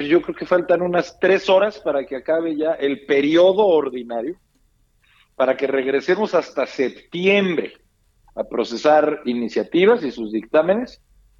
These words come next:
pues hayan mandado esta iniciativa. Mira, de verdad, no, no, no, no, no se trata de estar polemizándolo todo, pero pues para nosotros sí es,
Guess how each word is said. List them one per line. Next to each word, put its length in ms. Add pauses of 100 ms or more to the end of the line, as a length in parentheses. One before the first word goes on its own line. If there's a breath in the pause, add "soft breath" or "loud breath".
pues 120
hayan 220
mandado 480
esta 240
iniciativa. 720 (880)
Mira, 320 (640)
de 80
verdad, 420
no, 200
no, 180
no, 220
no, 220
no 120
se 140
trata 320
de 60
estar 340
polemizándolo 1200 (100)
todo, 380 (960 soft breath)
pero 220
pues 140
para 240
nosotros 500
sí 220
es, 380